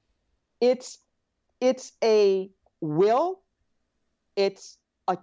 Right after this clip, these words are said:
choice, and it's not based upon the sameness factor.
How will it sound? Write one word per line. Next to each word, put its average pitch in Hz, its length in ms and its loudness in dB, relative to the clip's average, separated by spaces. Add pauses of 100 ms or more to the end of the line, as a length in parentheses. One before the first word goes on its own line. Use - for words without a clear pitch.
choice, - 800 -4 (840)
and 214 120 -4
it's 220 180 -6
not 311 400 -6
based 302 420 -4 (100)
upon 226 680 -6 (280)
the 196 100 -2
sameness 233 800 -6
factor. 277 600 -6